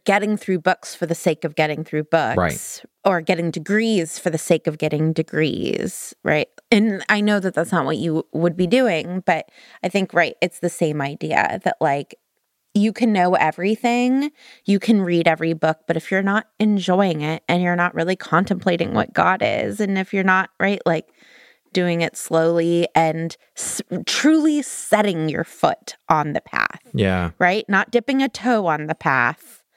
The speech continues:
Speaker 1: but, like, setting your foot on the path,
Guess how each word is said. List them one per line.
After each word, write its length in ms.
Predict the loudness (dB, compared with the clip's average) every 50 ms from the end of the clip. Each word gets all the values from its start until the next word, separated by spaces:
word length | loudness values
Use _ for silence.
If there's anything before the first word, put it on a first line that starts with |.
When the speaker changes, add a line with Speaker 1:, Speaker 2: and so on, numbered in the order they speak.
| _ _ _ _ _ _ _ _ _ _
Speaker 1:
but, 180 | 0 0 0 2 0
like, 220 | 0 0 0 -4 _ _ _ _ _ _ _ _ _
setting 640 | -18 -16 -14 -14 -2 0 2 2 2 0 -4 -2 -2
your 160 | -2 -2 -4
foot 340 | -6 -2 0 0 0 0 _ -4
on 200 | -4 -4 -2 -2
the 80 | -4 -4
path, 400 | -4 -4 -2 0 0 -2 -2 -4